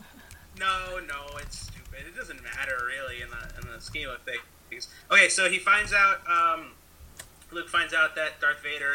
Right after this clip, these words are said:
is his dad. Um, right. Uh, so in the new, uh, Empire Strikes,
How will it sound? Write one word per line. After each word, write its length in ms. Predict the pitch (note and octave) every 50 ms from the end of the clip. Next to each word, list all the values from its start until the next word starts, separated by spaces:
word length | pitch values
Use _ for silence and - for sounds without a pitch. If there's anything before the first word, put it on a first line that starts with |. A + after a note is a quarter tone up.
| C#3 C#3+
is 300 | C#3+ C#3 C#3 C#3 - -
his 180 | C#3+ C3+ -
dad. 560 | - - C3+ C3+ C3 C3 B2+ B2+ B2+ B2+ - - - - - - - - -
Um, 600 | C#3 C3+ C3 B2+ B2+ B2+ B2+ B2+ B2 B2 A#2+ A#2+ - - - - - - - - - - - - - - - - - - - - - - - - -
right. 380 | C3+ C3 B2+ B2+ B2 B2 B2 - - - - - -
Uh, 520 | C#3 C#3+ C3+ C3 C3 B2+ B2+ B2+ B2+ B2+ C3 - - - - - - - - - - - - - - - - - - -
so 340 | - - E3+ E3 D#3+ D#3+ D#3
in 220 | D3+ D#3+ D#3+ D#3+ D#3+
the 460 | D#3+ D#3 D#3 D3+ D3+ D3+ D3 D3 D3 D#3
new, 1080 | E3 F3 F#3+ G3+ G3 - - - - - - - - - G3+ G3+ G3 F#3+ F3+ E3+ - D3+
uh, 160 | D3+ C#3+ C3+ D3
Empire 340 | D3+ D3 - D#3 D3 D3 C#3+
Strikes, 360 | - - D3 C#3 C#3+ -